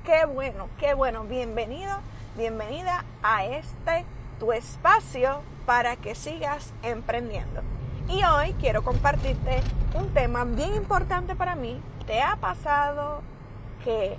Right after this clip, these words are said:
no has tomado acción sobre una tarea y de repente llega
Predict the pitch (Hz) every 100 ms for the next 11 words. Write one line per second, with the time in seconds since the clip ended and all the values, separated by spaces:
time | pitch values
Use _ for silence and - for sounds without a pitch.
0 | 220 220 247 - 320 302 285 277 - 226
1 | - - - 220 247 277 - - - -
2 | 240 226 214 202 254 - - 311 339 277
3 | 220 214 220 233 233 - - - - -
4 | - - 262 269 262 233 226 247 285 -
5 | 262 240 240 220 208